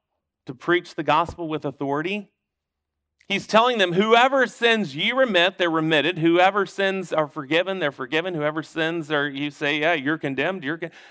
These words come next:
how is it that they can have this type of authority? I heard, I believe it was G Campbell Morgan explained it this way. He said, "The disciples were given the authority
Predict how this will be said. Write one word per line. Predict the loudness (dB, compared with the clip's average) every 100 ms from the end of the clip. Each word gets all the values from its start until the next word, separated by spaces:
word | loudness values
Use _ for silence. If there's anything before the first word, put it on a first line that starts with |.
| -20 _ _ _
how | -8 2 4 4
is | 2
it | -2
that | -6 2
they | 2 2
can | -2 0
have | -2 -2 -2
this | 0 0 -4
type | -16 -6 -4 -4
of | -6
authority? | -12 -10 -8 -8 -10 -18 _ _ _ _ _ _ _ _ _ _ _ _ _ _ _ _ _ _ _ _
I | -4
heard, | 2 2 4
I | 0
believe | -2 -2 -2
it | -2
was | -6 -12
G | -6 -6
Campbell | -6 -6 -2 -2
Morgan | -4 -4 -4 -4 -6
explained | -8 -12 -14 -6 -6 -4
it | -6
this | -4 -6 -8
way. | -10 -10 -12 _ _ _ _ _ _
He | -2 -2
said, | 2 4 4 2 -8 _ _ _ _ _ _ _ _ _ _ _ _ _
"The | -4
disciples | -2 -2 -2 -2 0 -4 -6
were | -8
given | -4 -2 -2 -2
the | -4 -4
authority | -8 -6 -4 -4 -6 -12 _